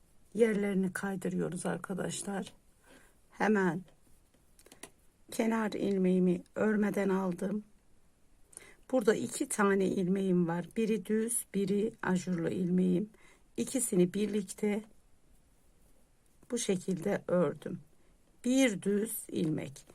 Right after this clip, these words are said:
İki düz ilmeğimizin arasında bir artırma yapıyoruz.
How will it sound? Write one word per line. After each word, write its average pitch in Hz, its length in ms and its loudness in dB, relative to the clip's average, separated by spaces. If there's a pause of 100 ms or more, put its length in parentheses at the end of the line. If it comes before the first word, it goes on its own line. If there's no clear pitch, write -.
(340)
İki 233 340 0
düz 226 360 0
ilmeğimizin 190 800 2
arasında 190 760 2
bir 220 220 0
artırma 208 540 0
yapıyoruz. 214 720 0